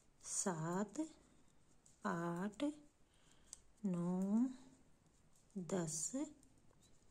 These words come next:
ग्यारह, बारह। तो ये हमारे पास अब बारह फंदे हो गए। आठ फंदे थे red color वाले हमारे यहाँ,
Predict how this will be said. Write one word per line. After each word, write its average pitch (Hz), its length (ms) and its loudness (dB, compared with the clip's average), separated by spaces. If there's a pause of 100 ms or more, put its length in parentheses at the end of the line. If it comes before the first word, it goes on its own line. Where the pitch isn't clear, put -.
(760)
ग्यारह, 180 600 2 (580)
बारह। 143 420 -2 (1200)
तो 254 60 4
ये 240 60 10
हमारे 175 220 6
पास 202 300 4
अब 294 80 6
बारह 220 300 8
फंदे 170 300 6
हो 165 120 10
गए। 151 180 8
आठ 165 260 0
फंदे 202 320 8
थे 233 140 6
red 254 280 8
color 277 260 8
वाले 294 200 10
हमारे 302 300 10
यहाँ, 320 240 10